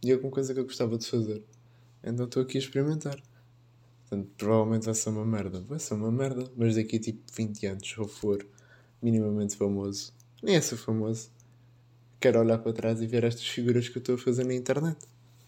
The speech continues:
Parece-me uma excelente ideia. Mas pronto, basicamente, o que é que a gente, o que é que eu queria falar no primeiro episódio? É basicamente abrir um bloco de notas para me guiar nisto. Ah, e provavelmente vou fazer o episódio mais curto da história, porque eu tenho literalmente três temas.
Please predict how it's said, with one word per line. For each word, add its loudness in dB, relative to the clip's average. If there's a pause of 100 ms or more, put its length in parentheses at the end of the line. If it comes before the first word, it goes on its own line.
(140)
Parece-me 4
uma 4
excelente 2
ideia. 2 (1040)
Mas 0
pronto, 6 (160)
basicamente, 4
o -10
que 10
é 10
que 2
a 6
gente, 2
o 0
que 2
é 4
que -6
eu 4
queria 8
falar 4
no 0
primeiro 4
episódio? 4
É 6
basicamente 4
abrir 2
um 4
bloco 6
de 0
notas 4 (880)
para 12
me 10
guiar 4
nisto. -4 (1040)
Ah, 6
e 4
provavelmente 10
vou -4
fazer 4
o 8
episódio 6
mais 6
curto -4
da -2
história, 0 (440)
porque 4
eu 6
tenho 2
literalmente 2
três 6
temas. -2